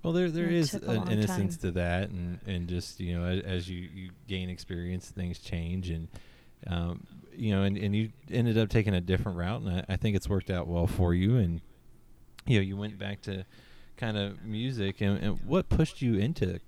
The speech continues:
Speaker 1: you know, kind of giving music a, a shot and kind of a full go?
Speaker 2: Yeah, it really was during college, too. I worked at a club on campus, um, called the Club Down Under, and all these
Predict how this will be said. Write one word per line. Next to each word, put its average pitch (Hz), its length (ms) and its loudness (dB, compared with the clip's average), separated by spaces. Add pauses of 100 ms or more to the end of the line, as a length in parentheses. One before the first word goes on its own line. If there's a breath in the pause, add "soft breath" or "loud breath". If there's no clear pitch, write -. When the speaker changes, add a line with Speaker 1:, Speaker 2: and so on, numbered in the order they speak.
(240)
Speaker 1:
you 107 120 0
know, 95 60 2
kind 95 240 0
of 95 280 -4
giving 95 240 4
music 95 380 4
a, 92 280 2 (180)
a 98 100 0
shot 85 340 4
and 87 120 0
kind 90 180 0
of 85 80 -2
a 87 80 -2
full 87 220 0
go? 85 260 -2 (1160 loud breath)
Speaker 2:
Yeah, 262 160 8
it 330 60 8
really 285 280 6
was 254 380 6
during 240 360 4
college, 233 540 2
too. 254 280 4
I 208 120 4
worked 214 360 0
at 208 100 2
a 208 60 0
club 214 640 0
on 214 200 0
campus, 208 760 -4 (680 soft breath)
um, 196 380 -2
called 208 240 0
the 208 60 0
Club 208 340 0
Down 190 260 0
Under, 196 400 0
and 185 140 -2
all 190 140 0
these 190 360 -4